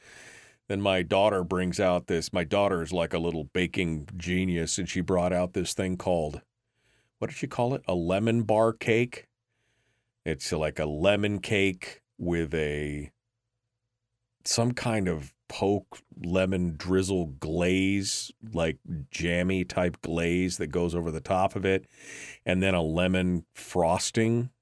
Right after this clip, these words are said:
Uh, that it, <sighs> it was, it was amazing. It was amazing. Amazing!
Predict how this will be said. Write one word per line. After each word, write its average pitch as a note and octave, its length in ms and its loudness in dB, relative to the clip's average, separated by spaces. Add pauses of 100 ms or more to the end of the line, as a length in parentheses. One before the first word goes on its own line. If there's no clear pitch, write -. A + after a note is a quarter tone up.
(1000)
Uh, D#2+ 480 2 (120)
that E2 200 0
it, - 320 -4 (300)
<sighs> - 300 -20
it - 120 -8
was, - 360 -8 (300)
it - 80 -16
was - 100 -10
amazing. - 640 -8 (320)
It - 20 -4
was C#2 120 -4
amazing. A2 1120 4 (580)
Amazing! F#3 1300 4